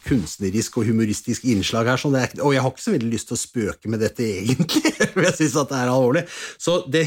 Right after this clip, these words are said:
heter, denne, denne lille limericken her heter En trist historie om skrantesyke,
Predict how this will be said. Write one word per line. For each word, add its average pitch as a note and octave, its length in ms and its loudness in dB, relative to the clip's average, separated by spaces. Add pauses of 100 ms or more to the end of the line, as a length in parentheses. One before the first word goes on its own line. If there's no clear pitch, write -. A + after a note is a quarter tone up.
heter, C#3+ 420 0
denne, C3 320 0
denne C3 400 0
lille A#2+ 400 2
limericken A2+ 480 -2
her B2+ 160 2
heter C3+ 460 0
En C#3+ 100 2
trist - 480 -4
historie G#2+ 480 -4
om A2 80 0
skrantesyke, G#2 840 -4